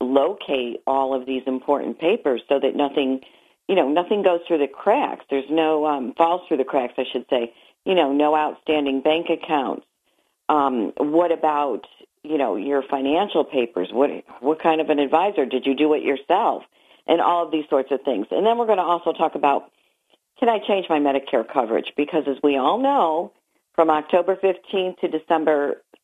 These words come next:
seventh, that's the open enrollment period for people on Medicare to choose their options for January first for the whole year on their medical coverage.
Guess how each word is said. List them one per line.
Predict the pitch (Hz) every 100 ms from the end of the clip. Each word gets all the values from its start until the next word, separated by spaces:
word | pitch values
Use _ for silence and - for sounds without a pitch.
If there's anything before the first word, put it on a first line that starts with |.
| -
seventh, | 240 180 139 135
that's | 151 151 -
the | 151
open | 151 151 151
enrollment | 147 143 151 165 120 - -
period | 185 175 127 -
for | 135
people | 147 135 131
on | 127 123
Medicare | 165 202 202 135 127 120 127 _ _ _ _
to | 190 185
choose | - 220 220
their | 175 143
options | 165 196 214 - 131 143 -
for |
January | 165 143 131 131 135 131 131
first | 180 170 139 -
for | 135
the | 123
whole | - 123 110
year | 117 185 226 120 127 _ _ _ _ -
on | 165
their | 160
medical | 151 127 123 -
coverage. | 131 - 233 233 120 -